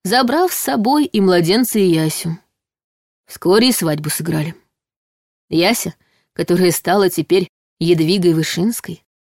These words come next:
была действительно счастлива. Всё у неё было, и богатство, и наряды, и любовь того, кого она сама любила пуще жизни. К матери она всё реже захаживала, но та не роптала.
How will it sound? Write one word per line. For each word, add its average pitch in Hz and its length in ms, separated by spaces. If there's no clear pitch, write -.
была 302 260
действительно 233 840
счастлива. 160 640
Всё 403 260
у 359 60
неё 269 200
было, 180 440
и 180 60
богатство, 170 760
и 185 100
наряды, 180 580
и 339 180
любовь 254 560
того, 175 480
кого 185 360
она 202 200
сама 170 480
любила 190 460
пуще 190 360
жизни. 175 500
К - 60
матери 208 420
она 208 240
всё 277 180
реже 160 280
захаживала, 160 760
но 403 180
та 185 160
не 180 120
роптала. 151 520